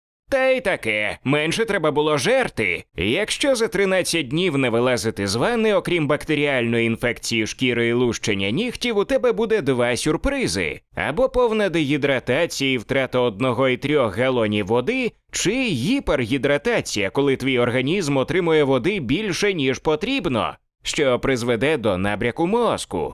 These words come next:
Арнольде, ти надто швидко поглинаєш їжу і воду. Як не дивно, через довге полоскання у воді шкіра стане сухою і порепаною. А в такій брудній воді буде дуже легко заробити інфекцію шкіри.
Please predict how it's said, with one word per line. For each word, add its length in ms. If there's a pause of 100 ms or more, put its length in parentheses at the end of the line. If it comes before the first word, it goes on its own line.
Арнольде, 800
ти 180
надто 380
швидко 600
поглинаєш 680
їжу 380
і 100
воду. 640 (180)
Як 360
не 160
дивно, 420
через 380
довге 320
полоскання 680
у 100
воді 400
шкіра 380
стане 400
сухою 600
і 60
порепаною. 960 (600)
А 160
в 40
такій 380
брудній 460
воді 360
буде 280
дуже 280
легко 480
заробити 560
інфекцію 640
шкіри. 640